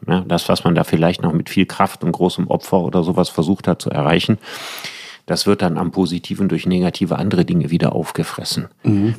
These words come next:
Speaker 1: Man
Speaker 2: das ist
Speaker 1: kommt
Speaker 2: richtig.
Speaker 1: also aus der Mentalität raus, das, was man tut, über die Zukunft zu rechtfertigen. Und sagen, „Ich tue das ja nur, damit ich dann und dann und dann.“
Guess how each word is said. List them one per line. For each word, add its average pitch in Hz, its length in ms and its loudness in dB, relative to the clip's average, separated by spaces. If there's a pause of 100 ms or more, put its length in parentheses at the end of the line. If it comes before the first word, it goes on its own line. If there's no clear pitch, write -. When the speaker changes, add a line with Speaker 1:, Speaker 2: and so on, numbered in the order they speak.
Speaker 1:
Man 82 100 2
Speaker 2:
das - 0 -
ist - 40 -2
Speaker 1:
kommt 117 240 4
Speaker 2:
richtig. - 220 2
Speaker 1:
also 101 420 4
aus 107 260 0
der 87 120 2
Mentalität 95 1120 0
raus, 135 640 0
das, - 320 2
was 101 200 -2
man 82 280 0
tut, 120 480 0 (560)
über - 240 4
die 87 100 2
Zukunft - 480 2
zu - 80 2
rechtfertigen. - 720 -4 (1400)
Und - 160 0
sagen, 185 460 4
„Ich - 200 -6
tue - 180 0
das 98 220 4
ja 92 100 4
nur, 101 260 6
damit 85 440 0
ich 90 120 -12
dann 92 220 4
und - 180 -2
dann 87 160 4
und - 220 -2
dann.“ 73 180 0